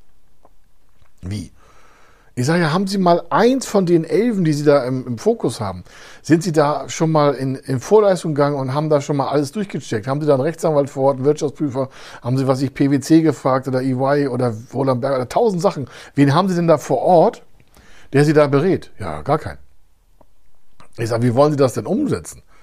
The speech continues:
Ja, ich wollte eine Tochtergesellschaft gründen und dann, äh, wollen wir da starten. Ich sag, und, und rechtlich? Wie? Ich sag, und steuerlich? Äh, wie? Ich sag, ja, was, was hat denn Ihr Berater hier in Deutschland gesagt, der Steuerberater? Ja, der weiß davon noch gar nichts.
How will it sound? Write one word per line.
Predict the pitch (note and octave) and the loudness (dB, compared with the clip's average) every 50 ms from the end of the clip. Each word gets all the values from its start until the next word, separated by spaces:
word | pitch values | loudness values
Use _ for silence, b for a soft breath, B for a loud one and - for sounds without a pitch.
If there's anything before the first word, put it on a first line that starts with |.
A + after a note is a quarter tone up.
| b b b b b b b b b b b b - | b b b b b b b b b b b b -4
Ja, | - - G2 | -2 -2 -2
ich | - D2+ - - - D2 - | -2 -6 -10 -14 -14 -14 -12
wollte | F#2+ F#2+ F2 F2 F2 | -12 -12 -12 -12 -14
eine | E2 E2 E2 D#2+ - | -14 -14 -14 -14 -10
Tochtergesellschaft | - A2+ G#2+ - C3+ C3 C3+ D3+ D#3+ D3+ - E3+ D#3 D#3+ | -10 -10 -6 -4 -2 0 2 2 2 2 2 0 0 2
gründen | D#3+ E3 E3+ E3+ E3+ E3+ | 2 2 2 2 -2 -2
und | F3+ E3 E3 D#3+ | -4 -4 -4 0
dann, | E3+ D#3+ D#3+ D#3+ D#3+ D#3+ | 0 0 0 0 -2 -2
äh, | E3 D#3+ D#3+ D#3+ D#3+ D#3 D#3 D3+ | 0 0 2 4 4 2 2 2
wollen | D3 D3+ D3+ D#3+ | 0 0 0 2
wir | D#3+ | 2
da | D#3+ D#3 | 0 0
starten. | - - G#3 F#3+ - - - b b b b b b b b b b b b b b | 2 2 2 2 2 -4 -14 b b b b b b b b b b b b b b
Ich | - A2 - | -14 -4 -2
sag, | D3+ C#3 C#3 B2+ - - | -2 -2 -2 -4 -8 -8
und, | - C#3+ F3 | -6 -6 -2
und | G3 F#3 F#3 F3 | -2 -2 0 2
rechtlich? | F#3 A3 G3 - - G#2+ A2+ C#3+ D#3 - - - - | 2 2 2 0 -4 -4 -4 -4 -4 -6 -14 -18 -14
Wie? | G2 G2 F#2+ E2 D2+ - - _ _ - - - - - - - - - | -12 -12 -12 -12 -16 -18 -20 _ _ -20 -20 -20 -20 -20 -18 -18 -18 -18
Ich | - | -8
sag, | - E3 E3 | -4 -2 -2
und | E3+ D#3 | -2 0
steuerlich? | - A#3+ A#3 G#3+ C3 G#2+ C3 C3+ - - | 2 2 4 4 2 0 -2 -4 -6 -10
Äh, | - G2 F#2 E2+ | -12 -12 -12 -10
wie? | F#2 E2+ D#2 C#2+ - _ _ _ _ _ _ _ _ _ - _ _ - _ - | -12 -14 -16 -20 -20 _ _ _ _ _ _ _ _ _ -20 _ _ -20 _ -14
Ich | A#2 A#2 | -8 -4
sag, | D3 D3+ | -2 0
ja, | D3+ D3 C3 C#3 C3 A#2 D3+ | 0 -2 -4 -6 -10 -8 -8
was, | C#3+ C3+ - B2+ | -8 -8 -8 -10
was | B2 A#2+ A#2+ C#3 C3+ | -8 -4 -4 0 0
hat | F#3 F3+ | 2 2
denn | F#3 F3 F3 | 2 0 0
Ihr | E3+ D#3+ | 0 -2
Berater | D3 C#3 D3+ C3+ D3+ F3+ E3+ F3 | 0 0 2 2 2 2 2 2
hier | D#3+ D#3+ D#3 | 2 2 2
in | D3 | 2
Deutschland | C#3 E3 F3+ F#3+ - G3 E3 | 2 2 2 2 0 -2 -2
gesagt, | C#3+ B2+ B2 A#2 - | 0 0 0 -2 -2
der | - A#2 | -4 -6
Steuerberater? | - - D3+ D3 A#2+ G2+ F2+ F2+ - - | 0 2 2 2 2 -2 -6 -8 -12 -8
Ja, | - A#2+ | -4 0
der | B2 C3 A#2 | 0 2 2
weiß | B2 B2 - | 0 -2 -2
davon | G2+ E2 D#2+ D#2 | -6 -12 -12 -16
noch | D2 - | -18 -18
gar | - - | -18 -20
nichts. | - - - | -20 -20 -20